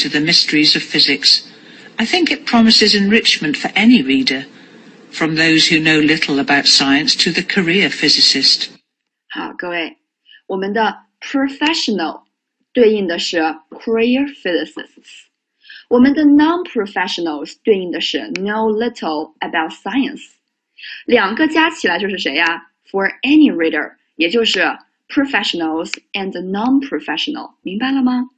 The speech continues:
Speaker 2: 好，所以第一题选四D，A和B听到了一些内容，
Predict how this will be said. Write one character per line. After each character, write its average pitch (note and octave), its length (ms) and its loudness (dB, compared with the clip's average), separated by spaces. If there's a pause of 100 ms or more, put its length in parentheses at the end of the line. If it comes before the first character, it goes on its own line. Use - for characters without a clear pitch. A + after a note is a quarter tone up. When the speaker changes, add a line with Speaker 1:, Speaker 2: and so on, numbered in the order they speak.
(220)
Speaker 2:
好， - 420 -12 (340)
所 F3 140 -4
以 D#3+ 60 0
第 A3+ 120 -2
一 B3 100 2
题 D#3 340 0
选 E3+ 220 -8
四 E3+ 140 -8
D，A F#3+ 760 -4
和 A#3+ 180 -2
B B3 200 0
听 D4 260 2
到 B3+ 140 0
了 F#3+ 80 -6
一 G3 60 -4
些 G3+ 160 -8
内 G#3 120 -6
容， D3+ 300 -8